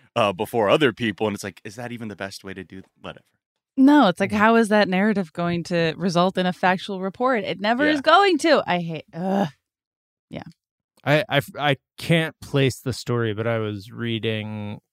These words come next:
Speaker 3: something about somebody who, like, was reporting on something or doing something that a police officer wasn't happy with, and they threatened to, they were like, "Well, you know, it's gonna be hard for us to,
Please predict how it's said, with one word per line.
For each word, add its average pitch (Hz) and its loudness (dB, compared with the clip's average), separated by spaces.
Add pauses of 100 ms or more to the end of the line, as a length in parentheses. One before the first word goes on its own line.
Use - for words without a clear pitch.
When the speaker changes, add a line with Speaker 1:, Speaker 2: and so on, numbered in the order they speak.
(240)
Speaker 3:
something 147 2
about 123 0 (460)
somebody 127 -2
who, 123 0
like, 113 -2 (340)
was 143 0 (440)
reporting 190 4
on 175 2
something 156 0
or 135 0
doing 151 2
something 135 -2 (420)
that 131 2
a - 0
police 139 -2
officer 120 0
wasn't 113 -2 (100)
happy 117 -2
with, 110 -2
and 107 -6
they 110 0
threatened 110 -6
to, 104 -2
they 123 0
were 107 0
like, 101 -2
"Well, 170 4 (180)
you 131 -2
know, 110 -4 (100)
it's - -20
gonna 139 -2
be 123 2
hard 107 -2
for 113 -4
us 107 -4
to, 101 -4